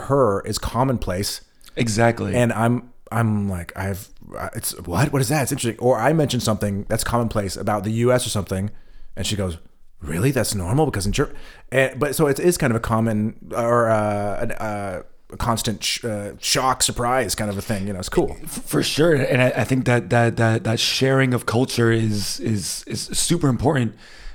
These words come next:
Speaker 2: Um, and, like, for example, I've become a better person, I think, because she is who she is. And, uh, and some of that has to do just with being German as well. Like,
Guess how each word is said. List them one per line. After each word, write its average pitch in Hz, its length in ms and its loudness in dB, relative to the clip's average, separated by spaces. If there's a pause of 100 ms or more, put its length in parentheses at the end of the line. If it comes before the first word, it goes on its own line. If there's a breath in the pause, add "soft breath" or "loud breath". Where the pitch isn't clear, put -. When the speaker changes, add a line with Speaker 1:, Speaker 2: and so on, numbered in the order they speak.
(140 loud breath)
Speaker 2:
Um, 113 640 2
and, 139 140 4
like, 135 180 4
for 135 140 2
example, 123 360 2
I've 127 200 2
become 131 240 4
a 127 40 0
better 117 240 2
person, 113 540 2
I 117 100 -2
think, 113 440 0 (400 soft breath)
because 127 360 2
she 135 180 0
is 123 140 2
who 120 100 4
she 113 240 0
is. 120 400 4 (480 soft breath)
And, 120 320 4
uh, 120 240 -2
and 120 320 0
some 127 180 2
of 123 80 2
that 117 120 4
has 117 200 2
to 120 60 0
do 110 260 2
just 117 260 0
with 135 180 2
being 113 200 -2
German 110 300 0
as 101 140 0
well. 123 260 2
Like, 107 320 -2